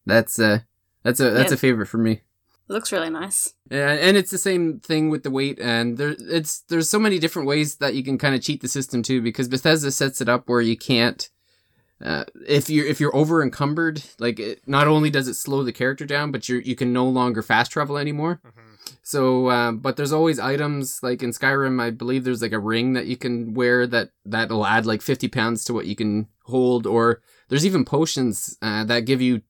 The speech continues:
Speaker 1: t-, very temporary, uh, w-, like, weight, uh, that you can hold more weight. So usually wh-, I'd have a few of those potions, and so I would do my looting and then walk out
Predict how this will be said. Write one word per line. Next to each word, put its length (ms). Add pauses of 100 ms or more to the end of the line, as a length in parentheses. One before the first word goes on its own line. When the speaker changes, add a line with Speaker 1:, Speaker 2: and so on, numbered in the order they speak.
(180)
Speaker 1:
t-, 140
very 340
temporary, 920 (500)
uh, 220
w-, 240
like, 360
weight, 520
uh, 180
that 200
you 100
can 140
hold 200
more 160
weight. 300
So 140
usually 420
wh-, 140
I'd 200
have 160
a 80
few 180
of 60
those 180
potions, 640 (500)
and 260
so 160
I 120
would 300 (160)
do 160
my 140
looting 420
and 120
then 340
walk 260
out 220